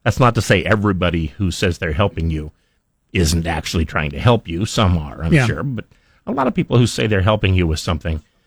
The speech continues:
Speaker 1: uh, number one, they might be helping you with something you didn't need help with. They just convince you you did. And, and the other is that, um, they are trying to make some money.
Speaker 2: The other,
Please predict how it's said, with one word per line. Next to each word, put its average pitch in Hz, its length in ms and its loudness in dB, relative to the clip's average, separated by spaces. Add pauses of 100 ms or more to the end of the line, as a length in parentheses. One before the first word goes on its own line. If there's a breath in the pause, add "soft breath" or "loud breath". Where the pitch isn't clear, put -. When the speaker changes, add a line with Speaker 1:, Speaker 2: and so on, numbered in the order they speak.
(720)
Speaker 1:
uh, 85 320 2 (920)
number 120 300 4
one, 101 280 2
they 98 100 2
might 92 200 0
be 90 100 0
helping 87 300 0
you 87 120 2
with 82 120 -2
something 87 360 0
you 80 100 0
didn't 85 260 0
need 147 200 4
help 71 280 -4
with. 87 280 -4
They 87 120 0
just 80 220 -4
convince 85 400 -2
you 90 80 2
you 76 180 -4
did. 82 360 0
And, 90 120 -6
and 90 180 0
the 92 140 4
other 82 280 0
is 82 240 -6
that, - 380 -6
um, 69 440 -8
they 85 220 -2
are 71 80 -12
trying 69 260 -8
to 67 40 -12
make 69 200 -16
some 76 160 -10
money. 67 260 -16 (680)
Speaker 2:
The 240 100 4
other, 302 240 6